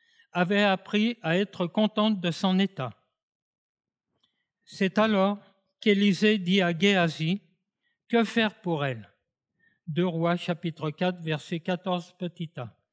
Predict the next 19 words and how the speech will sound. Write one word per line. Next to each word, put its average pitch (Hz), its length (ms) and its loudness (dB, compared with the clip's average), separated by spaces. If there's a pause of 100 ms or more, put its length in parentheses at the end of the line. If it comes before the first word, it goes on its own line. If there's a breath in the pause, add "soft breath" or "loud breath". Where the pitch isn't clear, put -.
(340 soft breath)
Et 170 180 -2
Géasi 202 560 2
lui 180 220 0
répondit, « 170 640 -2 (600)
Elle 190 200 4
n'a 202 140 4
point 226 280 2
de 202 140 4
fils 208 580 -4
et 175 100 0
son 190 220 0
mari 196 320 2
est 180 120 2
vieux. » 135 360 -8 (1500 soft breath)
Et 170 120 0
c'est 208 340 0
à 196 80 6
ce - 180 -2
moment-là 196 800 2